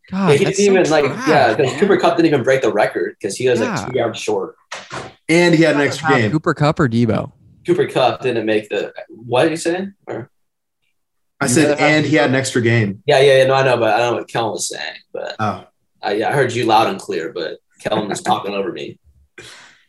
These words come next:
Speaker 2: Yeah.
Speaker 1: Would you rather have Deebo or Cooper Kupp?
Speaker 2: Deebo, bro.
Speaker 1: Yeah,
Speaker 2: Cooper
Speaker 1: yeah.
Speaker 2: Kupp is
Speaker 1: He's
Speaker 2: one-dimensional.
Speaker 1: force-fed, dude.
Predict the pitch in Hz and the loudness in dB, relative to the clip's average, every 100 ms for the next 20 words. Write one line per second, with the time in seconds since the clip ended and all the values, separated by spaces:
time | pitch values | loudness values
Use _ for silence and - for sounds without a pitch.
0 | _ _ _ _ - - _ _ _ _ | _ _ _ _ -20 -20 _ _ _ _
1 | _ 202 147 117 _ _ _ _ _ _ | _ -16 -14 -16 _ _ _ _ _ _
2 | _ _ _ - - _ _ _ - 127 | _ _ _ -20 -20 _ _ _ -12 -2
3 | 120 123 117 113 113 123 113 120 110 107 | 0 0 0 -2 -2 -2 -2 -8 -6 -6
4 | - _ _ _ _ _ - 120 113 76 | -8 _ _ _ _ _ -8 -4 -2 -2
5 | 69 69 69 - - 165 165 - 135 139 | -4 -6 -8 -12 -8 -2 -2 0 0 2
6 | 139 151 _ - 120 120 127 117 107 104 | 0 -2 _ -2 0 2 0 2 0 -2
7 | - - 69 - 147 160 180 - 76 58 | -4 -6 -8 -8 -4 -4 -4 -8 -8 -8
8 | - - - 139 | -8 -12 -10 -10